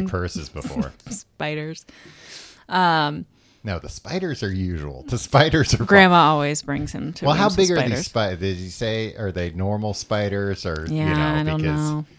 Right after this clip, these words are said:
Speaker 2: If there's dusty purses and humanoid robots.
Speaker 1: To a three-year-old, any size spider is too big, right?
Speaker 2: Yeah, but I'm wondering if these are, like, human-sized spiders is my question.
Speaker 1: Oh, n-,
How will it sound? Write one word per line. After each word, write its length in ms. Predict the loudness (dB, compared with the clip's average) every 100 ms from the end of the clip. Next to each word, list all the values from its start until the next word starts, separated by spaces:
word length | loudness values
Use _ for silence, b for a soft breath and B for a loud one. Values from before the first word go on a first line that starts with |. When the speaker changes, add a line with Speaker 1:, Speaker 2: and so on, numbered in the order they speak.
| b -8
Speaker 2:
If 160 | -6
there's 240 | -2 -4 -4
dusty 420 | -6 -6 -6 -10
purses 800 | -6 -6 -6 -6 -6 -4 -6 -10 -10
and 260 | -10 -10 -8
humanoid 480 | -4 -2 0 -2
robots. 840 | -2 -4 -2 -2 -2 -4 -10 -18 -16 -8
Speaker 1:
To 120 | -4
a 40 | -4
three-year-old, 560 | -2 0 2 2 0 -4
any 260 | -6 -6 -4
size 300 | -6 -8 -10
spider 360 | -12 -14 -14 -14
is 160 | -16 -14
too 140 | -16
big, 280 | -14 -16 -14
right? 280 | -10 -8 -6
Speaker 2:
Yeah, 280 | -2 0 0
but 180 | -2 -4
I'm 200 | -4 -4
wondering 340 | -4 -4 -4
if 100 | -6
these 240 | -8 -10 -8
are, 120 | -10
like, 200 | -10 -12
human-sized 640 | -12 -14 -14 -16 -16 -14
spiders 560 | -16 -16 -20 -20 -20 -20
is 180 | -18 -18
my 180 | -18 -18
question. 300 | -16 -4 0
Speaker 1:
Oh, 240 | 0 -2 -8
n-, 220 | -8 -8